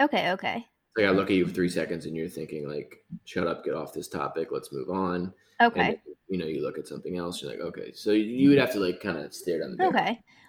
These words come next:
Speaker 1: Well, I mean, facial expressions sort of help you do that.
Speaker 2: Read people's minds?
Speaker 1: <laughs> I'm just, but yeah.
Speaker 2: Well, I
Speaker 1: Well,
Speaker 2: mean,
Speaker 1: kind
Speaker 2: yeah,
Speaker 1: of.
Speaker 2: but in today's day
Speaker 1: Not,
Speaker 2: and
Speaker 1: like,
Speaker 2: age
Speaker 1: reading your minds, but, like, you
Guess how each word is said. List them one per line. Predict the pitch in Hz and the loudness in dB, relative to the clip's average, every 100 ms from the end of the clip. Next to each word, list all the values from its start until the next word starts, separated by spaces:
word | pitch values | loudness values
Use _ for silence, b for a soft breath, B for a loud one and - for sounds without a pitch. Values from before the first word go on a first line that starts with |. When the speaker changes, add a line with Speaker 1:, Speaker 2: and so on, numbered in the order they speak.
| - | 6
Speaker 1:
Well, | 392 | 8
I | |
mean, | 381 349 - _ _ - | 8 2 -2 _ _ 2
facial | 415 415 202 | 4 4 2
expressions | - 202 190 190 190 | 2 0 0 -2 -4
sort | - 185 | 0 0
of | 175 | 0
help | - 196 | -2 -2
you | - | -6
do | - - | -8 -6
that. | - 220 240 _ _ _ _ _ _ _ _ _ _ _ _ _ _ _ _ _ - | 0 0 -2 _ _ _ _ _ _ _ _ _ _ _ _ _ _ _ _ _ -6
Speaker 2:
Read | 95 95 95 | 2 2 2
people's | 113 104 92 | 0 0 2
minds? | 95 90 92 127 214 | 2 4 2 4 6
Speaker 1:
<laughs> | 285 | 8
I'm | 320 254 | 10 10
just, | 226 311 - 277 | 8 6 4 -2
but | 240 | 0
yeah. | 226 214 233 _ _ _ _ - | 2 2 0 _ _ _ _ 2
Speaker 2:
Well, | 277 | 8
I | |
Speaker 1:
Well, | 392 | 10
Speaker 2:
mean, | 226 | 12
Speaker 1:
kind | - - | 10 12
Speaker 2:
yeah, | 208 208 214 | 10 10 8
Speaker 1:
of. | |
Speaker 2:
but | - 135 | 6 4
in | - | 4
today's | 165 175 98 | 10 10 10
day | - | 8
Speaker 1:
Not, | 453 | 10
Speaker 2:
and | 339 | 12
Speaker 1:
like, | 311 - | 10 8
Speaker 2:
age | |
Speaker 1:
reading | 196 220 269 262 185 180 | 4 6 8 6 4 -2
your | 110 | -6
minds, | 98 101 60 240 - | -8 -10 -10 -12 -10
but, | - - | -10 -6
like, | 85 58 - - | -6 -6 -10 -10
you | - | -6